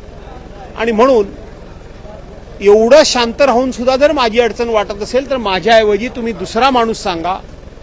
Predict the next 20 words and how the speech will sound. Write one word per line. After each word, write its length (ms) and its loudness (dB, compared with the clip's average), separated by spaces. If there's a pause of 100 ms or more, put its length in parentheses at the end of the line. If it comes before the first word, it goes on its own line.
(340)
मी 140 -4
स्वतःहून 480 0
माझं 260 -2
पत्र 320 -8
घेतो, 420 -8 (560)
मागे 380 4
घेतो, 320 0
पत्र 300 -8
मागे 380 -2
घेतो, 400 -6 (680)
तुम्ही 180 -6
दुसऱ्या 360 -2
सदस्याची 560 -6 (320)
निवड 260 -2
करा 280 -2
असं 220 -2
मी 100 -8
स्वतःहून 380 -8
सांगितलं. 480 -8 (880)
परंतु 360 -4